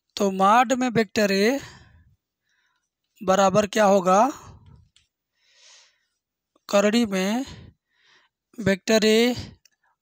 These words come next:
का गुणांक कितना है? दो है, स्क्वायर लगाओ। इसका गुणांक कुछ भी नहीं है तो एक मान लो,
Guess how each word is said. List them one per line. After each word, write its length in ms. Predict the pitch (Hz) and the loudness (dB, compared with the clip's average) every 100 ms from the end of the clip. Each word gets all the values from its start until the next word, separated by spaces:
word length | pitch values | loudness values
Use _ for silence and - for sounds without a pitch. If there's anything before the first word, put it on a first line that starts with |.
| _ _ | _ _
का 120 | 214 | 0
गुणांक 440 | 196 208 220 240 220 | 2 4 4 2 -2
कितना 360 | 233 233 240 | -4 -2 0
है? 180 | 185 165 170 _ _ 208 | 0 -2 -8 _ _ -4
दो 240 | 190 233 | 2 4
है, 480 | 214 214 196 160 - _ _ _ _ _ | 4 4 2 -2 -14 _ _ _ _ _
स्क्वायर 500 | 208 - - 180 180 | -6 -6 -4 -2 -2
लगाओ। 360 | 165 156 160 165 _ _ _ _ _ _ | -4 -8 -10 -12 _ _ _ _ _ _
इसका 280 | - 208 - | -6 -2 2
गुणांक 300 | 214 220 226 | 4 4 2
कुछ 160 | 233 226 | -2 0
भी 120 | 220 | 0
नहीं 140 | 226 226 | 2 0
है 60 | |
तो 100 | 208 | 0
एक 180 | 208 214 | 0 0
मान 260 | 196 175 165 | -4 -4 -4
लो, 120 | 165 | -6